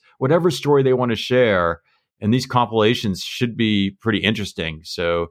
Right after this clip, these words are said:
I'd expect the first one of those to drop in a couple of weeks. Uh, they'll come out on Wednesdays, where our typical show comes out on Sundays. So if you're interested in that, keep your eyes open, and you're gonna see stories soon.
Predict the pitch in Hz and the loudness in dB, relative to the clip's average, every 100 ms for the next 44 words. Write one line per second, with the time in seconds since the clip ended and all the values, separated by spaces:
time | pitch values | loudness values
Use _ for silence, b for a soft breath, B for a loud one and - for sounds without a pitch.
0 | _ _ _ _ _ - 113 127 - - | _ _ _ _ _ -2 2 2 2 0
1 | 139 135 - 135 139 135 127 127 131 113 | 2 0 2 2 2 2 2 2 0 0
2 | 117 127 117 110 123 113 110 135 202 - | 2 0 -2 -2 0 2 2 2 0 -6
3 | - - _ 87 87 87 107 110 120 113 | -12 -14 _ -8 -8 -2 -2 -2 0 2
4 | 117 - 104 98 110 135 139 139 143 165 | 2 0 -2 0 2 0 2 2 4 2
5 | 165 - 104 90 - 131 117 110 107 107 | -4 -6 -4 -4 -4 -4 -4 0 0 2
6 | 110 107 104 98 95 120 127 143 156 - | 0 2 0 0 0 0 2 2 0 0
7 | 101 95 104 - 139 139 - 143 147 156 | 0 0 -4 0 -2 -2 -2 0 2 0
8 | - 123 - 113 117 107 127 139 147 117 | -2 -10 -2 2 2 4 2 2 0 2
9 | 98 101 107 - 107 - 117 107 101 98 | 0 0 -2 -2 -8 -6 0 2 2 -2
10 | 101 90 78 | -4 -4 -6